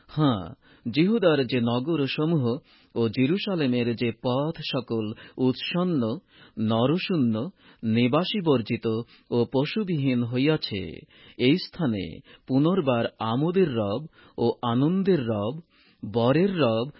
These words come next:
ও কন্যার রব শোনা যাইবে, এবং তাহাদের রব শোনা যাইবে, যাহারা বলে, 'বাহিনীগণের সদাপ্রভুর প্রশংসা করো, কেননা সদাপ্রভু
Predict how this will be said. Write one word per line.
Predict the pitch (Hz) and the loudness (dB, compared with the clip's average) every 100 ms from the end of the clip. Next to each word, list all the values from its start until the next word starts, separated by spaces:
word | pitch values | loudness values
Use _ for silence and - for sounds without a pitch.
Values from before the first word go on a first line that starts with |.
| - | -4
ও | 135 | 0
কন্যার | 135 - 131 147 175 160 123 123 | 0 2 2 2 0 0 0 0
রব | 135 110 113 - - | 0 2 -2 -6 -14
শোনা | - - 151 156 | -10 -2 2 2
যাইবে, | 139 117 101 95 82 50 - _ _ - | 2 0 0 -4 -8 -12 -18 _ _ -6
এবং | 135 147 135 120 123 - - | 0 2 2 2 -2 -6 -8
তাহাদের | - 147 214 202 185 | -2 0 0 0 0
রব | 143 143 120 120 | 2 2 2 0
শোনা | 127 - 165 160 | -4 -4 -2 0
যাইবে, | 123 107 101 139 220 - - 117 | 0 -2 -4 -6 -8 -18 -10 -2
যাহারা | 135 143 160 143 113 | -2 0 0 -2 0
বলে, | 131 135 110 143 - - | 0 2 -2 -6 -16 -14
'বাহিনীগণের | 120 123 151 196 160 131 131 120 120 117 - | -4 -2 0 -2 -2 0 2 2 0 -6 -16
সদাপ্রভুর | - 127 120 139 - 156 120 117 | -8 -4 0 0 0 -4 -2 -2
প্রশংসা | 113 123 110 175 180 - 117 | -2 -6 -6 -6 -6 -4 -2
করো, | 117 104 95 - _ _ _ _ | -2 -2 -6 -12 _ _ _ _
কেননা | 127 135 139 120 110 - - | 0 4 4 2 -2 -8 -16
সদাপ্রভু | - 123 135 160 175 135 123 | -4 0 2 0 0 0 0